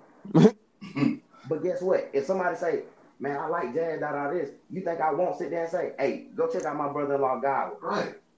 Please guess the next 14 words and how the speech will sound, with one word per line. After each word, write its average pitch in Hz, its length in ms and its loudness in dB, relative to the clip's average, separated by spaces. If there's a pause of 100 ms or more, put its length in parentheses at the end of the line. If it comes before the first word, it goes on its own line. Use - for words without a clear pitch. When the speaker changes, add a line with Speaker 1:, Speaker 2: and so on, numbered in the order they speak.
(200)
Speaker 2:
Bruh, 143 320 -2
bruh 160 180 2
sick 180 260 2
on 139 140 2
the 117 60 -4
saxophone. 110 540 -6 (280)
Never 185 340 0
heard 196 320 4
this 165 100 -4
man 160 200 2
on 143 100 0
the 123 80 -2
saxophone. 107 500 -6 (1160)
Speaker 1:
And 98 260 -6